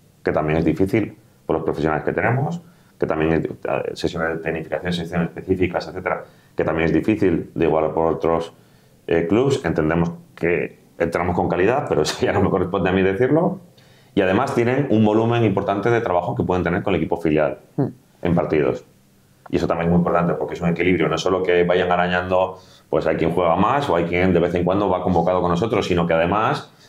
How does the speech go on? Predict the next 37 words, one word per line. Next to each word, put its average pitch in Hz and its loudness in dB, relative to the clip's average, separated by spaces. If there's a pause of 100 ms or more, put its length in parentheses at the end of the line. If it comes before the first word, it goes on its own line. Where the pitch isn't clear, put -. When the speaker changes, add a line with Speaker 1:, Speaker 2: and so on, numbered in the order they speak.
(140)
Speaker 1:
tienen 101 0
los 101 2
cuarenta 90 0
y 82 0
cinco, 101 0
cincuenta 101 2
minutos, 98 2
lo 92 0
que 80 0
sea 92 2
necesario 98 0
en 98 2
el 87 0
equipo 95 0
filial, 98 0
que 90 0
además 98 0
puede 120 2
ir 117 2
a 113 2
la 107 0
carta. - 0 (320)
Podemos 87 2
decir 95 2
en 92 2
un 92 2
momento 92 2
determinado 98 2
que 95 0
si 87 -2
Eneco 90 0
Furundena 92 2
está 87 -2
trabajando 92 2
mucho 90 0
en 92 2
defensa 87 -2